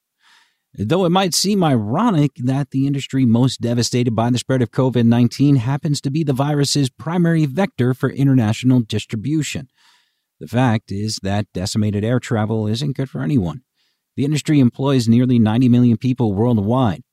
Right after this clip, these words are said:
and in two thousand and nineteen generated six hundred and twelve billion dollars in revenue. In a flash, that all vanished. There's no other way to say it.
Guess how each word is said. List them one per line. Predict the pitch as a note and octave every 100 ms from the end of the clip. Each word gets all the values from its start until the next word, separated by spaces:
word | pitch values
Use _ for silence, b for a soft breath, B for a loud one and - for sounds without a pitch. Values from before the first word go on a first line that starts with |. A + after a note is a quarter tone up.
| -
and | F2+ G#2
in | A2+
two | A#2+ A#2+
thousand | B2 B2 A#2 G#2+
and | F#2+
nineteen | A#2+ - C3+ B2+
generated | G#2 A2 A#2 A2+ A2+ -
six | - - -
hundred | C#3 C3+ C3
and | A2+
twelve | - - C3+ A#2+ F#2 F2
billion | A#2 C3+ B2+ A#2
dollars | A#2 A#2+ G#2 G2
in | F#2
revenue. | A#2+ A#2+ E2 - _ b b b b _ _ _
In | -
a | F2
flash, | B2+ C3+ C3+ - - _ _ _ _ -
that | B2
all | F2 F#2+
vanished. | G#2+ A2+ E2+ - - _ _ _ _ _ _ _ -
There's | G#2
no | C#3+ D#3
other | A2+
way | B2
to | A2+ E2+
say | - B2+
it. | D#2+